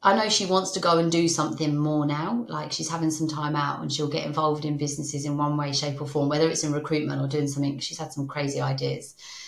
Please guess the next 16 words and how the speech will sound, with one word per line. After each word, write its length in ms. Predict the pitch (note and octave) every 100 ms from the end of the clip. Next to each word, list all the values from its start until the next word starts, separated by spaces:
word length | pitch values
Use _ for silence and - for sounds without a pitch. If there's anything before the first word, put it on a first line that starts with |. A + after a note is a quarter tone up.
| - _ -
Um, 500 | D#3 D3 D3 - - _ _
but 80 | F3
I 60 |
think 220 | F3 A3+
she 160 | A3+ A#3
felt 540 | - A3+ G#3+ G#3+ - - _ _ _ _ _ _ - -
really 400 | A3+ B3 B3 A#3+
happy 540 | A#3 A#3 - D#3+ C#3+
and 180 | - D#3+
proud 440 | D#3 F#3 F3 D#3 - -
of 220 | D#3+ D#3+
what 240 | D#3+ -
she'd 280 | - E3+ D#3+
achieved, 600 | C#3 - E3 C#3 C#3+ -
but 80 | -
equally, 640 | - G3 - E3+ D#3+ D#3+